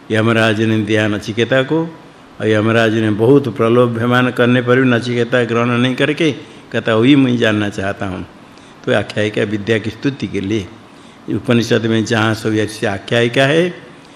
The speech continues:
आख्यायिका ऐसे कथा में तात्पर्य नहीं, पहले से घटना होकर के उसके बाद उपनिषद में आया।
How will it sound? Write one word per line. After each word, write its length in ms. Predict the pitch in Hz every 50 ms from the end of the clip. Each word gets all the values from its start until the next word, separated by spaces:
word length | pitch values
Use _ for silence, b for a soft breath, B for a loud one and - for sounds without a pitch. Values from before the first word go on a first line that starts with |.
| B B B -
आख्यायिका 520 | 104 104 104 - - 117 117 117 113 123 117
ऐसे 220 | 107 - 120 117
कथा 360 | - - 107 101 - 127 113
में 180 | 120 120 113 120
तात्पर्य 480 | 120 104 104 - - - 120 110 113
नहीं, 320 | 110 110 107 107 117 135 139 143 - B B B B B B B B B B -
पहले 200 | 117 117 117 113
से 140 | 113 131 117
घटना 400 | 101 98 107 - 120 120 120 120
होकर 340 | 113 117 113 - 131 127 123
के 80 | 143
उसके 240 | 139 131 - - 131
बाद 160 | 127 120 123
उपनिषद 520 | 123 113 120 127 120 117 127 120 117 120 120
में 320 | 123 120 117 120 120 120 - -
आया। 360 | 113 117 117 110 107 107